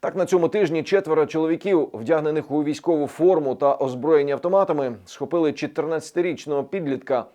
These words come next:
на вулиці села Приозерне Суворовської громади Ізмаїльського району Одеської області. Затягнули руки за спиною стяжками, посадили його у мікроавтобус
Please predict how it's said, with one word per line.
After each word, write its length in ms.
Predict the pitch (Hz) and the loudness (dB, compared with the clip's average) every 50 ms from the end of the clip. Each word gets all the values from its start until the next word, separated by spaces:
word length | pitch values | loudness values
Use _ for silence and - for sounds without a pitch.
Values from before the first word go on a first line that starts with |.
| _ | _
на 100 | - 147 | -8 -4
вулиці 380 | 160 165 175 180 170 170 - 147 | -2 0 2 2 2 0 -2 -6
села 360 | - 156 156 160 170 165 139 - - - _ _ _ _ | 0 2 4 6 6 4 4 0 -8 -20 _ _ _ _
Приозерне 800 | - 156 175 180 180 151 139 190 196 156 127 120 120 113 90 67 - | -2 0 2 2 2 2 4 6 6 6 4 2 -4 -8 -10 -12 -14
Суворовської 640 | - - 135 127 127 123 117 - - 131 131 127 120 | -10 -6 -4 -2 -2 -2 -4 -4 -4 -2 -2 0 0
громади 480 | 117 135 135 156 170 165 143 135 117 - - _ _ _ _ _ | -2 -2 0 0 0 2 2 0 -2 -4 -10 _ _ _ _ _
Ізмаїльського 540 | - 123 131 156 156 147 131 - - 151 139 | -10 -6 -2 2 2 2 2 0 0 0 2
району 280 | 139 139 143 139 139 139 | 2 2 2 0 0 0
Одеської 420 | 139 143 139 131 135 - 175 170 | 0 2 2 0 0 2 2 4
області. 480 | 147 117 110 101 98 - - 107 101 95 92 - _ | 4 2 0 -4 -8 -10 -12 -10 -10 -10 -12 -16 _
Затягнули 760 | - 104 113 165 170 170 175 156 143 170 196 190 165 147 147 | -10 -2 2 2 2 4 4 2 4 4 4 6 6 6 4
руки 260 | 147 156 139 - 135 | 4 2 2 -2 -2
за 140 | 120 131 143 | -2 -2 -2
спиною 480 | 139 - - 160 151 143 143 139 135 135 | -2 -2 -2 -2 -2 0 0 0 -2 -2
стяжками, 600 | - - - 214 220 - - - 220 220 220 208 214 - - _ _ _ _ _ | -2 0 2 2 2 2 0 0 2 2 2 0 -2 -6 -18 _ _ _ _ _
посадили 520 | - 139 - 170 151 147 160 151 143 139 | -8 -2 0 2 4 6 6 8 8 8
його 220 | 135 127 123 135 143 | 8 6 6 4 2
у 300 | - - 147 143 131 131 | 2 2 0 -2 -2 -2
мікроавтобус 840 | 135 139 - 147 151 147 147 147 202 202 175 170 156 - - _ | -4 -4 -2 0 0 0 2 4 4 4 4 2 0 -2 -6 _